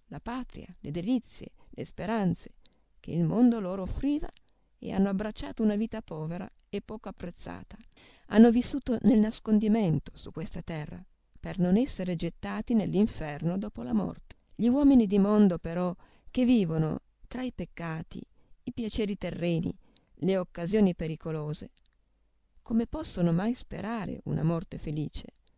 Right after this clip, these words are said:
Dio ammonisce i peccatori, i quali lo cercheranno solo in punto di morte, che non lo troveranno. "Voi mi cercherete e non mi troverete."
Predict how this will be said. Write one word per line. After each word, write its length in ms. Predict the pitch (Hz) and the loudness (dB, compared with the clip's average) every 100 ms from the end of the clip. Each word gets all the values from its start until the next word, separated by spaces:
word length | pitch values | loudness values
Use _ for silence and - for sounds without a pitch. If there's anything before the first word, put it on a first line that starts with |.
| _ | _
Dio 320 | - 175 262 262 | -10 0 2 6
ammonisce 400 | 254 233 240 233 | 6 4 2 -6
i 40 | |
peccatori, 640 | 233 - 240 262 208 175 - _ _ _ _ _ - | -8 -10 -8 -6 -6 -8 -14 _ _ _ _ _ -12
i 100 | 147 | -10
quali 320 | - 196 175 | -8 -8 -6
lo 140 | 190 185 | -6 -4
cercheranno 640 | 208 - 214 220 262 277 | -6 -6 -6 2 4 4
solo 300 | - 202 214 | 0 -4 0
in 120 | 208 | 0
punto 360 | - 202 - 202 | 2 2 2 2
di 100 | 214 | 2
morte, 520 | 156 156 - - - _ _ _ _ _ _ - - - | 2 -2 -8 -16 -20 _ _ _ _ _ _ -20 -20 -10
che 240 | - 165 | -4 2
non 160 | 170 156 | 2 2
lo 100 | 156 | -2
troveranno. 840 | - 170 196 175 156 156 165 180 _ _ _ _ _ _ _ | -6 -4 -4 -2 0 0 -2 -10 _ _ _ _ _ _ _
"Voi 240 | 139 170 196 | -10 -2 2
mi 120 | 196 | 2
cercherete 840 | - 202 - 196 202 208 - - - | 0 -8 -8 -8 -6 -8 -10 -12 2
e 100 | 185 | 6
non 220 | 220 226 | 8 6
mi 120 | 220 | 2
troverete." 720 | - 208 208 180 156 - - | -2 -8 -6 -6 -8 -12 -20